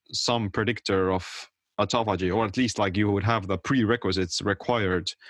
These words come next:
for autophagy. So autophagy won't be activated if your, you know, insulin is high and mtor is high. So that's, like, the, probably the best at-home, uh, way of, uh, measuring it.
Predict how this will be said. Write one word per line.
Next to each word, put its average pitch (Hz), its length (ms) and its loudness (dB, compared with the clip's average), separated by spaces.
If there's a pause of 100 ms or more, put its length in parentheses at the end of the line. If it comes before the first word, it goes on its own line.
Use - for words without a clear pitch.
(240)
for 107 280 2
autophagy. 90 440 0
So 90 360 0 (300)
autophagy 113 460 2
won't 120 300 0
be 101 180 2
activated 95 580 0
if 92 100 -2
your, 92 400 0 (420)
you 98 100 0
know, 85 440 0 (460)
insulin 101 480 2
is 95 160 0
high 104 340 0
and 101 240 0
mtor 95 180 -2
is 90 60 -2
high. 87 440 -2
So 92 360 0
that's, 104 220 -2
like, 95 200 0
the, 95 280 2 (460)
probably 101 280 0
the 95 100 -2
best - 560 -4 (220)
at-home, 104 600 0
uh, 90 140 0
way 95 320 0
of, 90 220 -2
uh, 87 200 0
measuring 90 400 0
it. 82 200 -4